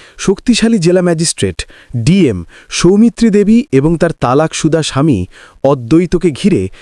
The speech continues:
যিনি এখন নাগা সন্ন্যাসীর বেশে জীবনযাপন করছিলেন। কাওয়ার যাত্রার পবিত্র ভিড়ে যখনই দুইজনের মুখোমুখি হওয়া হলো, যা ঘটল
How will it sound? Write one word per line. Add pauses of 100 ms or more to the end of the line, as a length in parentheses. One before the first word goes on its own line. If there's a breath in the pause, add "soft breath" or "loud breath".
(160 soft breath)
যিনি
এখন
নাগা
সন্ন্যাসীর
বেশে
জীবনযাপন
করছিলেন। (720 loud breath)
কাওয়ার
যাত্রার (300 soft breath)
পবিত্র
ভিড়ে (280 soft breath)
যখনই
দুইজনের
মুখোমুখি
হওয়া
হলো, (480 loud breath)
যা
ঘটল